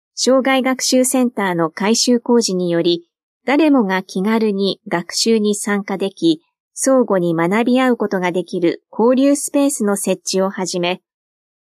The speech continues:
新たな学習形態に対応するよう、アイシーティー環境の整備を図ることで、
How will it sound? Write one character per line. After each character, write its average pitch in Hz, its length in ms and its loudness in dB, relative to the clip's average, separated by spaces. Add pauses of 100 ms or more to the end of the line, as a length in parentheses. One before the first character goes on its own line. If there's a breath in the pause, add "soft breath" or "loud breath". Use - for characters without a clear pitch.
(240)
新 311 260 2
た 247 140 0
な 185 220 0
学 170 240 -2
習 269 280 2
形 269 240 0
態 214 260 -2
に 180 240 -2
対 185 280 0
応 185 120 0
す - 160 -4
る 185 160 -2
よ 175 320 -2 (400)
う、 170 40 -4
ア 196 60 0
イ 226 80 2
シ 247 200 2
ー 226 60 0
テ 240 100 0
ィ 233 60 4
ー 226 60 -2
環 233 240 0
境 185 220 -2
の 170 140 2
整 226 240 0
備 180 180 0
を 170 80 2
図 175 300 -6
る 185 100 -4
こ 165 140 -8
と 165 120 -2
で、 156 220 -4